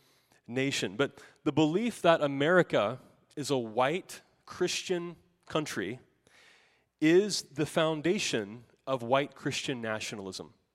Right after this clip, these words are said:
That God gave white European Christian settlers this country,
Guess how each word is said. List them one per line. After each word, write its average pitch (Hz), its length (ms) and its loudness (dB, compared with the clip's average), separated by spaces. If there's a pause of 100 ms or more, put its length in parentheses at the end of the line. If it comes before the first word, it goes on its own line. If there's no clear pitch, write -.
(720)
That 127 240 0
God 165 400 4
gave 165 580 0 (460)
white 135 420 2
European 160 800 2
Christian 170 500 -2
settlers 123 840 0
this 147 200 -2
country, 117 480 -4